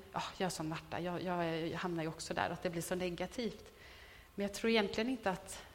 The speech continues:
vi s-, att vi behöver tänka så heller. För att Jesus säger inte heller att Marta har gjort dåligt eller att hon har valt fel. Utan,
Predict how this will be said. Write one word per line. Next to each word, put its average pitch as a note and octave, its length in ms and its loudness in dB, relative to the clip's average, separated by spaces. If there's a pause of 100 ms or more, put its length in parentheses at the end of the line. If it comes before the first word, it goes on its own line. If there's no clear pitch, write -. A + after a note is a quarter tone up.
vi F3+ 100 -4
s-, - 160 -6 (420)
att - 180 -4
vi F#3 40 -2
behöver F3+ 220 0
tänka G3+ 280 0
så F#3 120 -2
heller. F#3+ 420 0
För F#3+ 60 -2
att - 260 -8 (560)
Jesus F#3+ 280 2
säger G3 280 4
inte A#3 180 -2
heller D#3+ 120 2
att D#3+ 100 -6
Marta - 380 -2 (720)
har F3 140 0
gjort F#3 200 0
dåligt G#3+ 580 4
eller F3 220 4
att F3 100 -2
hon F3+ 200 -2
har E3+ 120 -2
valt E3+ 200 -2
fel. - 400 -4
Utan, F3+ 340 -6